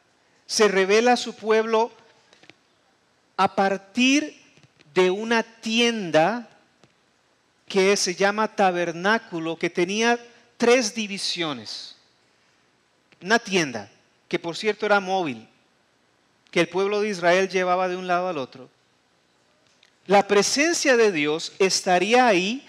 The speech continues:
en un pequeño cuartito, aproximadamente de veinte metros cuadrados, separado de las otras secciones por una cortina muy alta. Ahí estaba la presencia de Dios.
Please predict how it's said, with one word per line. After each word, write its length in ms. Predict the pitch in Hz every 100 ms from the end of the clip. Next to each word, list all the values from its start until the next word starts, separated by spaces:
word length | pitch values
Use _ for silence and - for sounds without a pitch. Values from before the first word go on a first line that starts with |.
| - _
en 200 | 180 180
un 180 | 240 294
pequeño 500 | 302 - 254 247 254
cuartito, 880 | - 202 180 - 226 220 233 269 - _ _ _ _ _ _ _ _ _ _ -
aproximadamente 1120 | 165 175 170 190 180 208 226 214 220 220 214
de 100 | 175
veinte 360 | 156 185 202 202
metros 400 | 190 - 185 -
cuadrados, 840 | 180 165 135 127 151 196 - - _ _ _ _
separado 800 | - 170 - 160 170 196 220 214
de 100 | 190
las 200 | 156 190
otras 240 | 190 196
secciones 600 | - 190 - 185 185 190
por 180 | - 160
una 180 | 175 190
cortina 800 | 190 165 156 - 214 214 220 208 - _ _
muy 600 | 160 170 247 269 233 151
alta. 560 | 143 143 135 143 117 - _ _ _ _
Ahí 580 | 151 151 185 233 262 _ _ _ _ _ _ _
estaba 420 | 147 - 175 180
la 100 | 185
presencia 560 | 180 156 160 160 170 160
de 140 | 143
Dios. 420 | 120 113 - -